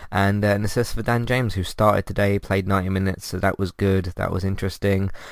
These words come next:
Uh, then, uh, Matic came on for McTominay.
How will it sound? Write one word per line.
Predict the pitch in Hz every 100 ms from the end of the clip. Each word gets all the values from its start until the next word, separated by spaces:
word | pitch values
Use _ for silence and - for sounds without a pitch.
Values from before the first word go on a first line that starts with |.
| - - -
Uh, | - 107 107 107 -
then, | 135 135 135 135 131 -
uh, | 117 117 117 117
Matic | 113 113 - 120 -
came | - 113 113 110
on | 107 107 -
for | - - 107 101
McTominay. | 98 101 - 151 143 139 143 139